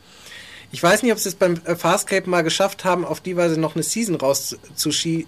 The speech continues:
äh, schießen. In jedem Fall haben sie es bei Farscape geschafft, dass es dann tatsächlich einen, nach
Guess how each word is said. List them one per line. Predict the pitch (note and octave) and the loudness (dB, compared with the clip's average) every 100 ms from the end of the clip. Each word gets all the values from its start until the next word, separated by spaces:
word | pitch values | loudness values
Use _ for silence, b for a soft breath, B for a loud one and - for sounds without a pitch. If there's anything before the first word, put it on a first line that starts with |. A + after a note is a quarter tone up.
| - | -2
äh, | E3 D3+ D3 D#3 | -2 -2 -4 -2
schießen. | - F#3 - G#3 B B B E3+ | -2 -2 -4 -6 B B B 2
In | |
jedem | E3 G#3 C4 | 6 6 4
Fall | A#3 | 2
haben | A3 G#3 | 2 0
sie | |
es | F3 | 0
bei | F#3+ | -2
Farscape | F3+ F3+ F#3 - F#3 F3+ - | 0 0 0 0 -2 -2 -2
geschafft, | E3 F3+ F#3+ - - | 0 2 0 -2 -2
dass | E3 | -2
es | F3 - | -2 -4
dann | E3+ E3 | -2 0
tatsächlich | E3 F3 F#3 E3+ D#3+ D#3 | 0 0 0 0 -2 0
einen, | D#3+ D#3+ D#3+ B B B | 0 0 -4 B B B
nach | D#3+ F3+ B3 - | 4 6 6 2